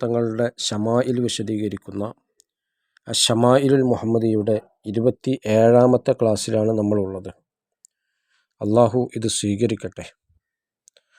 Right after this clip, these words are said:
നാളെ പാരത്രിക ലോകത്ത് വലിയ പ്രതിഫലം ലഭിക്കുന്ന, ഉപകാരം ലഭിക്കുന്ന ഒരു അമലാക്കി ഇത് മാറ്റട്ടെ. മഹാനായ മുത്തുനബി സല്ലല്ലാഹു അലൈഹി വസല്ലമ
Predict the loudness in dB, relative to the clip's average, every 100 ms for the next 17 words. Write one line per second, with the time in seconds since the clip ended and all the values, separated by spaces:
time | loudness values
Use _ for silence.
0 | _ -4 2 4 4 4 2 -2 0 4
1 | 4 4 2 -2 -8 -8 _ _ _ -10
2 | -2 0 2 2 2 0 _ -6 -4 0
3 | 2 2 2 0 -4 -6 -6 -6 -12 _
4 | -10 -4 0 4 4 4 0 _ -8 -6
5 | -6 -6 -4 -4 -6 -12 _ -8 -8 -6
6 | -4 0 2 0 -2 -8 -10 -10 -8 -8
7 | -10 -14 -18 -20 _ _ _ _ _ _
8 | _ _ _ _ _ -4 2 4 6 4
9 | 2 0 0 2 2 4 4 4 4 4
10 | 4 2 0 2 2